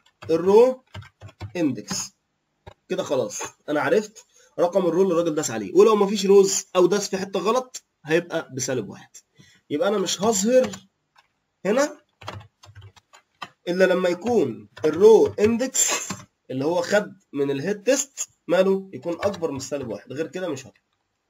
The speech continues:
وادي block البدايه وادي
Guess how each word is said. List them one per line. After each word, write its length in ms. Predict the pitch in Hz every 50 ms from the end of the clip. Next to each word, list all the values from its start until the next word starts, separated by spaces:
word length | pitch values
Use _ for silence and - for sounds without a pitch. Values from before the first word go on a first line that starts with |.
| _ _ _ _ _ _ _ _ - - - - - - 101 101 -
وادي 480 | - 117 131 131 120 123 127 123 - _ _ _ _
block 380 | - 123 131 143 139 139 - 139
البدايه 680 | 127 120 123 127 143 156 170 190 202 202 202 - - _ _ _ _ _ _ - - - _ _ _ _ _ _ _ _ - - - - _ _ _ _ _
وادي 340 | 123 127 131 131 131 135